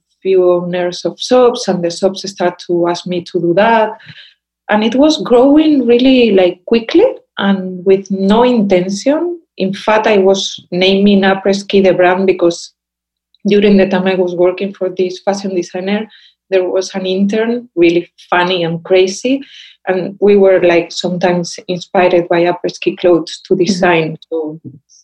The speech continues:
Speaker 1: she was always joking, "When we will have a brand, we will call Après Ski the brand."
Speaker 2: Mm.
Speaker 1: And as I had no idea, and I never imagined that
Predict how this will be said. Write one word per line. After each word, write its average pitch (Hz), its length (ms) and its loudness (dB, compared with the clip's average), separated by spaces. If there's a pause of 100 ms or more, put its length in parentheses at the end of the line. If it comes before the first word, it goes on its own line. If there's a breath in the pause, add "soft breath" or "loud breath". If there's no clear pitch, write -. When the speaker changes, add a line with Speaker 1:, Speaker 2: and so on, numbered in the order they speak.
(120)
Speaker 1:
she 254 120 2
was 254 180 2
always 226 300 2
joking, 170 480 0
"When 190 180 -2
we 226 140 0
will 302 240 4
have 262 240 0
a 254 80 2
brand, 208 400 0
we 202 100 2
will 190 300 4
call 185 460 4 (100)
Après 175 280 0
Ski - 240 -6
the 165 100 -6
brand." 202 300 -4
Speaker 2:
Mm. 185 140 -10 (500 loud breath)
Speaker 1:
And 175 120 0
as 175 180 -2
I 277 220 2
had 240 180 0
no 202 160 2
idea, 196 760 2 (240)
and 175 160 0
I 196 120 2
never 208 280 4
imagined 190 720 2
that 165 200 -2